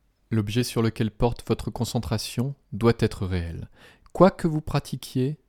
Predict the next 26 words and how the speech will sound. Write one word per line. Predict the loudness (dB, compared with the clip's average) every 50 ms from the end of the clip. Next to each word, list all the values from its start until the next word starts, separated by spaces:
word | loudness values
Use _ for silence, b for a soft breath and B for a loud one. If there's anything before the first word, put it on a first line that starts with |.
| _
cela | -12 -4 0 2 4 4 4
doit | 4 2 0 0
être | 0 -2 -2 -2 -6 -16 _ _
Sammasati, | -12 -12 -2 2 2 2 4 2 0 0 -2 -4 -6 -10 -10 -10 -12 -14 -16 -16 -16 -18 B B B B B B B
la | -2 -2
conscience | -2 0 0 0 0 0 0 0 0 0 0 0
de | 0 0
la | 0 2
réalité | 2 0 0 0 -2 -2 -2 0
de | 2 4 4
l'instant | 4 2 2 0 -2 -2 -2
présent, | -2 -2 -2 -4 -4 -2 -4 -4 -6 -6 -8 b b b b b b b b -6
la | -2 2 2 2
réalité | 2 2 0 0 0 0 -2 -2 -2 -4
que | -2 -4 -4
vous | -2 -2
êtes | -2 0 -2
en | -4 -4
train | -2 0 0
d'expérimenter | 0 0 0 -4 -4 -2 0 0 0 0 -2 -4 _ -4 -4 -2
dans | 0 2 2
les | 2 2 2
limites | 2 2 2 2 0 -2
de | -4
cette | -8 -8 -10 -10 -10 -12
zone. | -12 -12 -12 -12 -12 -14